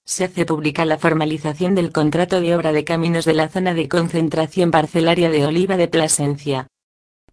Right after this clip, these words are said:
Expte. mil setecientos treinta y tres ob uno F R. Información pública. Acuerdo de quince de marzo de dos mil dieciocho por el que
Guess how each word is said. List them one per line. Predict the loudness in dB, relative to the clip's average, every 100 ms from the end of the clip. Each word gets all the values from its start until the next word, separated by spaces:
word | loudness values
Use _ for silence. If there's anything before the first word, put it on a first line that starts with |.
| _
Expte. | -6 -6 -6 -4 -6 -6 _ _ _ _ _ _ _
mil | 6 8
setecientos | 6 2 -4 -4 -2 -2 -2
treinta | -2 -2 -2
y | -2
tres | 2 2 2
ob | 0
uno | 0 0
F | -2 0 0
R. | 0 -2 -6 -8 _ _ _ _ _ _ -6
Información | -4 -2 0 0 0 0 2
pública. | 2 2 2 -2 -6 -8 -14 _ _ _ _ _ _ -2
Acuerdo | 0 0 0 0
de | -2
quince | -2 -2 -2 0
de | 0
marzo | 2 0 0 0
de | 2
dos | 0
mil | 0 -2
dieciocho | 0 -2 0 0 0 -2 -2
por | 0
el | -2 0
que | -2 -2